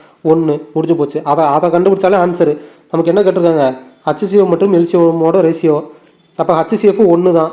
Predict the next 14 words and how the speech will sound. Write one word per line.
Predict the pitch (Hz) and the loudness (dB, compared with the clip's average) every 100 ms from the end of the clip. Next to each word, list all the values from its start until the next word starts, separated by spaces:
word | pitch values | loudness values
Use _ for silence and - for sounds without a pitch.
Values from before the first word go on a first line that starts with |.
| - | -4
அப்போ | 151 170 165 | -2 2 2
ஒண்ணு | 180 | 2
இஸ்டு | 185 185 | 0 -2
தொண்ணூத்தொன்னு | 165 156 151 | -2 -2 -2
தான் | 156 151 143 | -2 -2 -4
ஆன்சரு. | 143 139 - | -6 -8 -8
சிம்பிளா | 160 165 160 | -6 -2 -2
போ-, | 156 | -2
போட்டு | 143 151 147 | -2 -4 -4
விட்டு | 139 | -4
போயிடலாம். | 139 131 131 - - _ _ | -4 -4 -8 -12 -20 _ _
இப்போ | 147 | 0
எல்சிஎம் | 180 190 190 220 196 | 2 2 0 0 0
என்னது? | 180 170 175 185 | 0 2 2 0